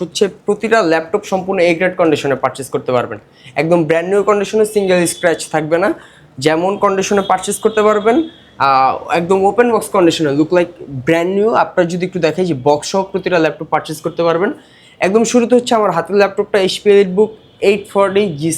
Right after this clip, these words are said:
সেভেন। এটাতে Intel-এর Core i seven most powerful প্রসেসরটা থাকবে, টেন জেনারেশন, সিক্সটিন জিবি র্যাম, ফাইভ টুয়েলভ জিবি এসএসডি।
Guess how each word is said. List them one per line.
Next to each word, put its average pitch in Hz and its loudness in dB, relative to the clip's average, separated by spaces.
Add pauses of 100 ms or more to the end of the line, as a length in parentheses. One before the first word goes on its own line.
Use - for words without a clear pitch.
সেভেন। 135 0 (440)
এটাতে 160 0 (300)
Intel-এর 202 2 (120)
Core 202 4
i - 2 (120)
seven 170 4 (140)
most 170 0
powerful 170 2
প্রসেসরটা 185 -4
থাকবে, 180 0 (100)
টেন 190 2 (100)
জেনারেশন, 196 2 (100)
সিক্সটিন 202 0
জিবি 196 2
র্যাম, 196 0 (440)
ফাইভ 190 2
টুয়েলভ 208 4
জিবি 185 2
এসএসডি। 165 -2